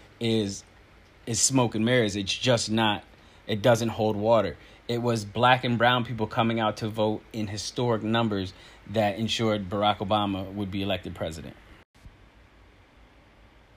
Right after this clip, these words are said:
The next objection they throw out is to say that you were never a slave. So that is very disingenuous in its very nature, because it's based on the premise that the suppression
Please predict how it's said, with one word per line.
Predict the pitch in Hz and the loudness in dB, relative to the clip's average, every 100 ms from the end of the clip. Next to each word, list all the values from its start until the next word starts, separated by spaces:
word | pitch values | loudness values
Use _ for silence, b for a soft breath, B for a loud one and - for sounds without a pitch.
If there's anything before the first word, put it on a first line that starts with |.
| - - - - | -20 -20 -20 -4
The | 143 | 2
next | 175 175 - | 2 2 0
objection | 147 135 135 - 127 | 2 6 6 4 2
they | 120 120 | 4 2
throw | 110 127 117 | 2 4 8
out | 113 117 113 120 | 8 6 4 2
is | 113 107 - | 0 0 -2
to | 113 | -2
say | - 117 | 0 2
that | 113 | 2
you | 113 123 | 0 2
were | 117 | 2
never | 113 110 110 | 2 2 0
a | |
slave. | 107 - 107 92 87 - - B B B - | -2 -2 -2 -2 -6 -12 -20 B B B -12
So | - 135 135 127 - | 2 4 4 2 -4
that | 131 139 165 196 - - - - - | 0 6 6 4 0 -10 -20 -20 -6
is | 143 127 | -2 0
very | 127 139 139 127 | 2 4 4 2
disingenuous | 131 131 123 120 123 120 113 110 | 0 0 0 0 0 0 0 -2
in | - 113 | -4 -4
its | 101 | -2
very | 110 110 104 | 0 0 0
nature, | 104 98 82 73 | -2 -4 -6 -8
because | 98 135 127 123 - - | -4 0 2 0 -6 -10
it's | 127 123 | -8 -4
based | 113 165 202 | 2 2 2
on | 165 | -4
the | 139 | -4
premise | 117 147 143 117 | -2 0 0 -4
that | 123 110 107 - B B B B - | 0 2 2 -2 B B B B -12
the | 127 | -8
suppression | 113 - 117 - 151 160 165 143 135 123 | -6 -4 -6 0 4 4 4 0 0 -2